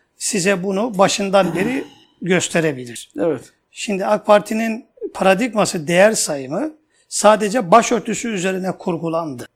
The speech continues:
Speaker 1: Yani
Speaker 2: Vaktinde,
Speaker 1: başört-,
Speaker 2: evet.
Speaker 1: sanki sorun, temel sorun sadece başörtüsü. Sadece imam hatipler üzerine kurgulandı. Sorun sadece bu algılandı.
Speaker 2: Evet.
Speaker 1: Toplumun sor-, temel sorunlarını çözme konusuyla ilgili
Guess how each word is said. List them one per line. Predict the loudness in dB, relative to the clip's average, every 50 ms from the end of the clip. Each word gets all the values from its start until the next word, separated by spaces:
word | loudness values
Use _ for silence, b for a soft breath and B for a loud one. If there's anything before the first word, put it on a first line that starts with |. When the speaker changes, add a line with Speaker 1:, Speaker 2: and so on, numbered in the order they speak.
| _ _ 4
Speaker 1:
Yani | 6
Speaker 2:
Vaktinde, | 6 6 8 8 6
Speaker 1:
başört-, | 6 6 4 4 2 -2 -8 -8 -4
Speaker 2:
evet. | -4 -4 -4 -4
Speaker 1:
sanki | -4 2 4 4 4 4 2 -4 -4 -2 -2 -2 -2 -4 -8 _ _ _ _ _ -10
sorun, | -8 -4 2 2 4 4 2 0 -4
temel | -2 -2 0 0 2 2 0 0
sorun | -2 -6 -6 -6 -6 -6 -6 -8
sadece | -6 -4 -2 -2 -2 -2 -4 -6 -6 -2 2
başörtüsü. | 2 2 2 0 -4 -8 -8 -10 -14 -16 -16 B B B
Sadece | B 0 4 6 6 6 6 4 2 0 0 0 0 0 -2 -4 _ _ _ _ _ _ -4 2
imam | 4 6 8
hatipler | 8 6 4 2 0 0 0 0
üzerine | 0 0 -2 -2 -2 0 -2 -2 -4
kurgulandı. | -4 -6 -8 -8 -8 -10 -12 -14 -16 _ _ _ -12 -10
Sorun | -6 0 2 2 2 4 2 0 0 -4 _ _ _ _ _
sadece | -14 -6 0 4 4 4 4 4 2 -2 -2 -4 -6 -6 -8 -10 _ _ _ _ _ _ -4
bu | -2 0 0 0 -2 -2
algılandı. | -2 -2 -2 -2 -6 -8 -12 -12 -12 -12 -16 _ _ _ -4 0
Speaker 2:
Evet. | 2 2 0 0 -4 -8 -2
Speaker 1:
Toplumun | 0 0 0 0 0 2 4 4 4 2
sor-, | 2 0 -2 -2 -4 -4 -6 -10 -14 _ _ _ -14 -6
temel | -4 2 6 6 6 6
sorunlarını | 6 4 2 2 2 0 0 0 2 2 2 2 0 -4 -6 -8 -10
çözme | -8 -6 -6 -4 -4 -4 -6 -4
konusuyla | -4 -4 -4 -4 -4 -2 -2 -2 0 0 -2 -4
ilgili | -4 -6 -6 -6 -6 -6 -6 -4 -6 -6 -8 -10